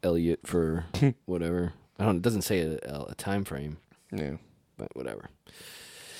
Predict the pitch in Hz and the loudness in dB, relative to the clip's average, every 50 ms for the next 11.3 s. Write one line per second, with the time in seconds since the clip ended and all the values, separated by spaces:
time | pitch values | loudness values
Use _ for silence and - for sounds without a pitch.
0 | - - - - - 123 120 - 135 123 127 127 131 135 139 127 127 120 117 113 | -16 -14 -2 4 6 6 8 8 8 10 10 10 12 10 10 10 10 10 10 10
1 | 107 110 110 110 110 117 135 135 131 131 123 127 131 120 113 110 123 120 123 117 | 10 10 8 8 10 8 8 10 10 10 10 10 10 10 8 8 8 8 8 8
2 | 113 110 104 95 - - - 127 127 127 127 127 127 123 117 104 95 92 113 117 | 8 6 6 4 2 2 6 8 8 10 10 10 10 8 8 6 6 6 6 8
3 | 117 110 113 117 - - 127 117 113 104 - - - 143 135 143 143 143 147 147 | 8 8 8 6 6 6 6 6 6 6 4 6 8 10 12 12 12 10 10 8
4 | 151 - - - 160 151 156 - 160 156 156 160 - _ _ _ _ _ _ _ | 8 6 6 6 6 8 8 8 6 6 6 4 2 _ _ _ _ _ _ _
5 | - 104 104 101 95 98 117 127 127 120 120 110 - - 123 123 117 113 - - | 4 6 8 8 8 8 8 10 10 10 10 10 10 10 12 12 12 12 12 12
6 | - 120 180 165 101 87 85 - - 90 85 - - 76 - - - 147 - - | 12 12 12 10 10 10 8 8 8 8 8 8 6 6 6 6 6 6 6 6
7 | 147 139 - 151 131 147 143 - - - - - - 131 135 123 120 - - - | 6 4 6 4 4 2 0 -4 -8 -16 -2 10 12 12 12 12 12 12 10 8
8 | - - 117 117 110 131 139 147 139 127 113 - - - 156 - - - 226 247 | 8 8 8 10 10 10 10 12 12 10 8 8 4 2 2 2 2 2 0 0
9 | 254 240 - _ - 113 104 98 92 - 151 180 214 214 196 165 139 131 139 131 | -2 -4 -4 _ 4 6 8 8 12 12 12 12 12 12 12 10 8 6 6 6
10 | 151 117 98 90 90 87 - - - - - 104 - 143 123 - - - 98 120 | 8 8 8 8 6 4 0 -4 -2 0 2 4 6 6 4 4 2 4 6 6
11 | 139 120 92 - - - | 6 6 4 2 -4 -8